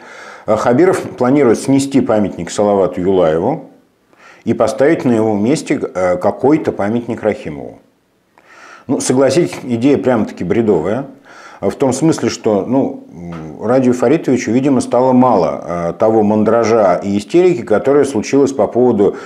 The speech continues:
любого прикосновения к конной скульптуре Салавата Юлаеву, э, которая стоит на телецентре. И до сих пор не угасли эти разговоры о том, будет ли ремонтироваться этот памятник, или рухнет он, значит,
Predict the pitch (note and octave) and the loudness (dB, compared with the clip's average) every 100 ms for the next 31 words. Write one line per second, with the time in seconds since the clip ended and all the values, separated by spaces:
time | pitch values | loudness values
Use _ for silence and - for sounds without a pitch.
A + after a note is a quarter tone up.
0 | - - G#2+ A2+ B2+ A2+ - G#2+ A2 - | -14 -2 0 4 4 4 2 0 -2 0
1 | A#2 A2+ G2+ F#2+ F2 B2 G#2 F#2+ - A2 | 0 2 2 -2 -2 0 0 -2 -4 -4
2 | - A2+ F2 - G#2 G2+ F#2+ F#2 F#2 G2+ | -2 0 0 0 0 2 0 0 2 2
3 | F2+ E2+ C3 C#3+ - - - G2+ G#2 G2+ | 2 2 0 -4 -16 -20 -14 -4 -2 0
4 | A#2 A2+ A2+ - A#2 A#2 A2+ A#2+ A2+ A2 | 0 0 0 2 2 2 0 0 -2 0
5 | A#2+ A2 A2 G#2+ G#2+ _ _ A2 A2 G#2+ | -2 -2 -6 -8 -16 _ _ -4 -2 -2
6 | B2 - B2+ A2 A2+ A#2 G#2 G#2+ - F#2 | -2 0 0 0 0 2 2 2 0 -2
7 | F2 F#2+ F#2 F#2 G2 F#2 F2+ F2+ F2 E2+ | 0 -2 0 2 2 2 2 0 -4 -4
8 | F#2+ F2+ F2+ F2 F#2 F2+ G2+ F2+ E2 F2 | -4 -4 -6 -6 -8 -6 -4 -4 -4 -8
9 | - F#2 E2+ E2 D#2+ E2+ F#2 F#2 F2+ F2+ | -6 -6 -6 -10 -12 -4 -2 -2 -2 -8
10 | F2 E2+ D2 - - - - G2 - F#2 | -8 -10 -12 -18 -20 -20 -12 -8 -6 -6